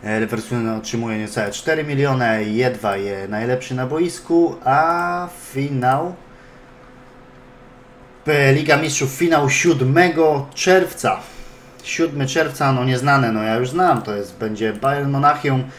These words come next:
E, no super, super, czyli w sumie wam powiem, że, e, no nie wiem, w tym momencie nie będziemy kończyć odcinka, zagramy sobie jeszcze ten mecz z Wolfsburgiem, a następny <clears throat> odcinek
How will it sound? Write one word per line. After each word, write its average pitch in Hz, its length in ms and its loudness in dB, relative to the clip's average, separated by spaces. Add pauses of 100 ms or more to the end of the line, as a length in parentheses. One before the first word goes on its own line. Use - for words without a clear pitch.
(480)
E, 113 580 4
no 175 100 2
super, 180 440 2 (180)
super, 170 440 2
czyli 156 300 -2
w - 60 -8
sumie 131 460 2
wam 135 200 0
powiem, 135 460 0
że, 135 380 2 (760)
e, 127 440 2
no 139 120 2
nie 147 200 2
wiem, 107 140 -2
w - 60 -16
tym 135 140 -2
momencie 135 440 0
nie 156 220 -2
będziemy 160 420 0
kończyć 113 340 -6
odcinka, 127 720 0
zagramy 131 540 2
sobie 120 500 0 (140)
jeszcze 127 320 -4
ten 123 180 -4
mecz 127 140 -2
z 110 100 -8
Wolfsburgiem, 117 880 2
a 190 220 0
następny 135 760 0 (200)
<clears throat> 131 320 -2
odcinek 139 480 0